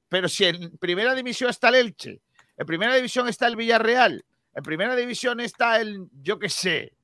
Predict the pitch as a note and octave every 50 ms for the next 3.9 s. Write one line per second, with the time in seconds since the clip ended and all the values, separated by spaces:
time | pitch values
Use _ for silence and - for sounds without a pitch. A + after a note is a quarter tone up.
0 | _ - B2 B2 B2+ C3 C3+ C3+ C3 C3+ C3+ C3+ C3+ C3+ C3+ C3+ C#3 C3+ C3+ C3+
1 | C3+ - E3+ D#3 D#3+ E3 E3+ E3+ F3+ F3+ E3+ F3 D#3 F#3 F3 E3+ E3+ E3+ E3+ E3+
2 | E3+ E3+ E3+ E3 E3 E3 D#3+ D3 E3 E3+ E3+ E3+ F3 F3 E3+ E3 E3 D3+ - E3+
3 | E3 D#3+ E3 E3+ E3+ E3+ E3+ E3 E3+ E3 D#3 D#3 D#3+ D#3 D3+ D3 D3 -